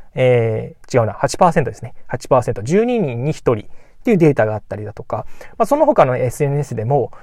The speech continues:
あの、情報を受け取っている人だったり、ただ見ているっていう人は多いんですけど、自分で発信しようとする人っ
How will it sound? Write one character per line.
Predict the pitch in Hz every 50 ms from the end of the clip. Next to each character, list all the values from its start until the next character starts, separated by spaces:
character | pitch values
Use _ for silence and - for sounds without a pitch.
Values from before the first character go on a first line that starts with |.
| - - - -
あ | - 135 127 127
の、 | 131 123 120 117 120
情 | 156 262 294 311
報 | 285 - 269 285 262 254
を | 226
受 | - 175 180 - 320 320
け | -
取 | 392 370
っ | - - -
て | - -
い | - 127
る | 123
人 | - - -
だ | 117 113
っ | -
た | - 104
り、 |
た | - - 247
だ | 262 254
見 | 233 240 -
て | 226
い | 180
る | 135
っ | 120
て | - - 117
い | -
う |
人 | - - 190
は | 196
多 | 165 135 127
い | 120
ん |
で | 110 104
す | - -
け | - 110
ど、 | 98 95 - - - - - - - -
自 | - 139 147 180
分 | 196 294 330 320 311
で | 320
発 | - - 247 254 254 -
信 | - - - - 302 311 320 294
し | - - 320
よ | 311 294
う | -
と | 180
す | - - 139
る | 127
人 | 120 - - 127
っ | 120